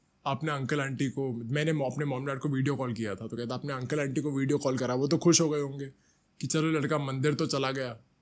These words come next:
And then I repeated the same thing कि भाई मैं जाता हूँ, ऐसा नहीं कि नहीं जाता, लेकिन हाँ मैं हर तरफ चला जाता हूँ, मैं सिर्फ एक जगह को लेके चूजी नहीं हूँ। खैर इसके बाद एक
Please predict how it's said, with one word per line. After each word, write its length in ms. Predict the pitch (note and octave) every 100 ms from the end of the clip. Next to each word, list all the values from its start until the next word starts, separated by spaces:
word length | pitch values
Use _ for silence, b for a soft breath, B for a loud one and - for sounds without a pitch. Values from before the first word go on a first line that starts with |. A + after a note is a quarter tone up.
| _ _ _ -
And 120 | F#3
then 180 | G#3 A3+
I 40 |
repeated 380 | G#3 F#3+ G3+ G3+
the 140 | F#3+ F#3
same 180 | E3 D#3
thing 140 | F3
कि 60 | F3
भाई 160 | C3+
मैं 160 | F3 E3
जाता 280 | C#3 A#2+ A#2+
हूँ, 240 | G#2 G#2
ऐसा 220 | - A#2 C3
नहीं 200 | C#3 C3+
कि 80 |
नहीं 240 | B2 A#2 B2
जाता, 380 | A2+ G#2 C3+ - _ _ _ _ _ B2+
लेकिन 320 | C#3 D3 B2+
हाँ 280 | A#2 F#2+ -
मैं 120 | A#2+ G2
हर 120 | A#2+
तरफ 240 | B2 A#2+
चला 260 | - G#2+ G2+
जाता 280 | G2+ F#2 G#2
हूँ, 160 | B2+
मैं 80 | C3+
सिर्फ 280 | B2 D3+ - -
एक 180 | C#3+ C#3
जगह 260 | B2+ A#2 B2
को 120 | A#2+
लेके 340 | A#2 A2+ D#3+ G#3+ _ _ -
चूजी 260 | C3 A#2
नहीं 220 | A2+ G2 F#2+
हूँ। 120 | F#2+ _ _ _ _ _ _ _ _ _ _ _ - B B B -
खैर 140 | G#3
इसके 200 | G#3+ G#3+
बाद 280 | F#3+ F#3 F#3+
एक 180 | G3